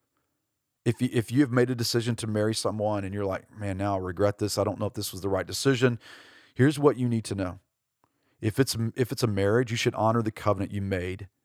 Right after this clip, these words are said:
especially if there's no biblical grounds for divorce.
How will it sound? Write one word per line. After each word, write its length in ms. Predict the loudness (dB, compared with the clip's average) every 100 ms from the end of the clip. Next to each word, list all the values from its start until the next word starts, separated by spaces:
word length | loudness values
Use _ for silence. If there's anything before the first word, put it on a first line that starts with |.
| _ _ _ _ _
especially 480 | -12 0 2 2 2
if 80 | 2
there's 220 | 0 0
no 240 | 2 4
biblical 400 | 4 2 0 -2
grounds 360 | 2 2 2 -2
for 120 | -4
divorce. 480 | -4 -4 -4 -8 -12